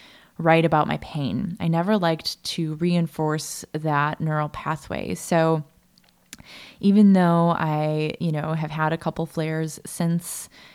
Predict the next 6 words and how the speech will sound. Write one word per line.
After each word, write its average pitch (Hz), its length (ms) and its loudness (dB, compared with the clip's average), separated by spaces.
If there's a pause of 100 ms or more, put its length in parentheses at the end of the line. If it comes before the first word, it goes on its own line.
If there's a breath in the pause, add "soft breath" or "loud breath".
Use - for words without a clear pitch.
(440 loud breath)
my 156 200 0
first 160 440 -6
initial 165 480 0
healing, 156 680 -2 (360 loud breath)
um, 156 540 -8 (360)
I, 160 340 0